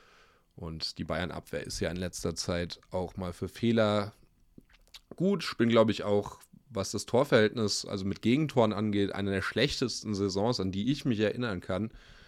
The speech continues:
Und deswegen kriegt Wolfsburg hier zwei Dinger vorne rein und zwei Dinger hinten rein und es geht zwei zu zwei aus.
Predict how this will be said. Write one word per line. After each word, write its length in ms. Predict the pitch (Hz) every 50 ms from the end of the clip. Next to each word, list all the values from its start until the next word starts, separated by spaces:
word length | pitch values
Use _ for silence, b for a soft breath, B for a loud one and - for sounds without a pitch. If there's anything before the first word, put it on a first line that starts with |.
| b b b b b b b b b _
Und 360 | - 87 87 87 87 87 85
deswegen 720 | 87 90 85 - - 85 85 87 85 82 92 101 104 101 - _ _ - -
kriegt 220 | - - 180 170 -
Wolfsburg 340 | 170 160 156 - - 135 123
hier 120 | 135 123
zwei 280 | - - - 110 110 113
Dinger 400 | 110 107 107 107 101 101 110 b b b b b b b b b b b b b b _ _ _
vorne 400 | - - 185 196 196 185 165 143
rein 440 | 156 147 147 151 151 151 151 147 - -
und 260 | - 117 110 113 110
zwei 400 | - - - - - 98 92 92
Dinger 420 | 90 92 95 92 90 90 95 101 -
hinten 380 | - 98 92 117 120 120 - 110
rein 320 | 101 95 98 95 95 98
und 160 | 95 85 90 87
es 120 | 90 -
geht 220 | - - - -
zwei 180 | - - - -
zu 140 | - - 139
zwei 240 | - - - - - - -
aus. 200 | - - - -